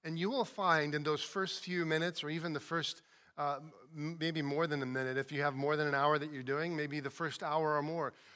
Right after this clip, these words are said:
you'll find that your mind is racing with all of these things that need your attention.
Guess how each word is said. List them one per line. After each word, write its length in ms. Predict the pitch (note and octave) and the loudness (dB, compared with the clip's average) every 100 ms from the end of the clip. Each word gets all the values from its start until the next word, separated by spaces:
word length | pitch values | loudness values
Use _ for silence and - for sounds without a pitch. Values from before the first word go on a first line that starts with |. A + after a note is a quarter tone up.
| - - | -20 -4
you'll 220 | D3+ A#3+ | 0 0
find 680 | - G#3+ F3+ C#3 A#2+ B2 A#2+ _ _ - | 0 0 2 2 0 -6 -10 _ _ -4
that 300 | D3 D3+ E3 | 0 2 2
your 140 | C#3+ | 0
mind 560 | D3 D3+ D3+ F3 G3 F#3 | 2 4 4 4 2 0
is 140 | D#3+ | 0
racing 680 | C#3 C3+ D#3+ F3+ - C3+ A#2 | 0 2 2 2 0 -6 -8
with 180 | A#2+ C3+ | -10 -8
all 280 | G3+ D#3 F3+ | -2 0 2
of 100 | E3+ | 0
these 280 | E3 D3+ - | -2 -2 -4
things 360 | F#3 D#3+ C#3 | -2 -2 -2
that 100 | C3+ | -4
need 200 | C3+ C3+ | -4 -4
your 100 | C3 | -4
attention. 440 | B2 B2+ A#2 B2+ | -4 -6 -8 -10